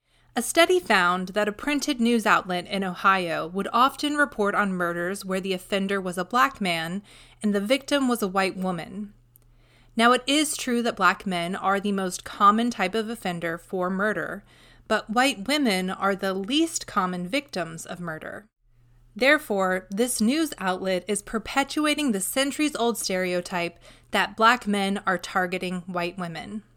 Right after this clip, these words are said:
In fact, a Los Angeles study found that only about ten percent of crimes involve a Black offender and a white victim. Yet, that scenario makes up around forty-two percent of all televised cases.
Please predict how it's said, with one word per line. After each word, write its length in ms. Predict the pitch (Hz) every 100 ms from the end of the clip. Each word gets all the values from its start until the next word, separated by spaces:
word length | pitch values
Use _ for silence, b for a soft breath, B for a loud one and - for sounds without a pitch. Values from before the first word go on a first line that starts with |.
| b b b b b -
In 100 | 262
fact, 500 | - 302 302 302 - - -
a 80 |
Los 280 | 269 277 269
Angeles 400 | 330 349 339 320
study 340 | - 247 220 202
found 280 | 233 226 220
that 120 | 220
only 300 | 240 294 311
about 320 | 302 233 220
ten 340 | - - 285 294
percent 420 | 302 233 240 233
of 140 | 190
crimes 540 | - 214 202 170 170 -
involve 440 | 196 196 196 190
a 80 | 190
Black 320 | 202 202 214
offender 460 | 220 190 180 175 185
and 220 | 190 190
a 40 |
white 300 | 175 170 175
victim. 540 | 220 214 185 156 196 - b b b b -
Yet, 280 | 262 277 -
that 300 | 214 262 311
scenario 600 | - 262 240 277 294 214
makes 340 | 196 226 226 262
up 200 | 262 208
around 340 | 208 196 196
forty-two 720 | - 262 269 285 262 - 262
percent 460 | 247 208 - 233 185
of 80 | 175
all 280 | 190 202 202
televised 720 | - 208 196 185 180 175 -
cases. 720 | - 220 - 175 123 -